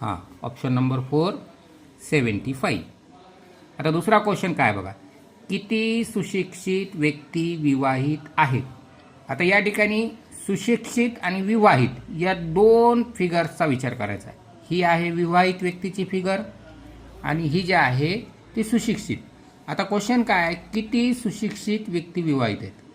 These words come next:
म्हणजे या दोन्ही फिगरमध्ये आलेले,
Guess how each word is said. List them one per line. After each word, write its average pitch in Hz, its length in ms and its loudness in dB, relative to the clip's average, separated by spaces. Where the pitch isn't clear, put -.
म्हणजे 170 300 0
या 185 480 4
दोन्ही 180 640 0
फिगरमध्ये 170 960 -2
आलेले, 131 340 2